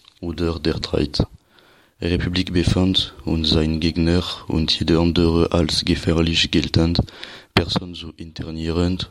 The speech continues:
und einzusperren. So im September neunzehnhundertneununddreißig, als der Krieg begann, der französische Staat begann dann zu sperren und internieren in Österreich und Deutschland.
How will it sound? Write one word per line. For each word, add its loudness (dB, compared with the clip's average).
und -2
einzusperren. 2
So 0
im 4
September 0
neunzehnhundertneununddreißig, 0
als -2
der 0
Krieg -6
begann, 0
der -2
französische 0
Staat -2
begann 2
dann 0
zu 0
sperren 0
und -6
internieren 0
in 0
Österreich 2
und 0
Deutschland. -2